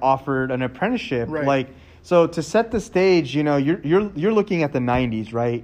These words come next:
Speaker 2: Yeah.
Speaker 1: Uh, and so I know I can speak from my experience 'cause we're about the same age.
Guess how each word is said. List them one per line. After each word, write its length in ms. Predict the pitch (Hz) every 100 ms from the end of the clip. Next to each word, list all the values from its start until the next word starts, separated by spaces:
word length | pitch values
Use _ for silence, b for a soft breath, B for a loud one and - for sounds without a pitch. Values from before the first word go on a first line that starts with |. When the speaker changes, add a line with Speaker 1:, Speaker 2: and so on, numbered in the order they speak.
| -
Speaker 2:
Yeah. 200 | 147 120 -
Speaker 1:
Uh, 380 | 123 127 123 120 -
and 480 | 131 131 127 123 - b b b - -
so 540 | - 156 147 139 139 - - -
I 160 | 180
know 240 | 185 180 131
I 120 | 196
can 120 | 220
speak 220 | - 175
from 140 | 147 139
my 140 | 160
experience 500 | 247 - 139 135 131
'cause 100 | 123
we're 140 | 131 170
about 220 | 156 143
the 60 |
same 240 | 127 147 135
age. 380 | 175 165 147